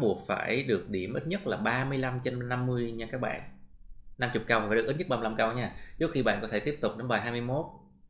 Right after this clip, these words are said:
So it means that if you got something wrong, you should watch the video and see why,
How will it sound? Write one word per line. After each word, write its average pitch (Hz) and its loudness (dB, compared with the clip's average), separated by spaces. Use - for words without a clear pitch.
So 139 2
it 123 0
means 151 0
that 117 6
if 113 0
you 117 -2
got 120 2
something 151 -2
wrong, 110 4
you 107 -2
should 107 -6
watch 104 2
the 104 -4
video 107 2
and 98 -2
see 101 -4
why, 117 4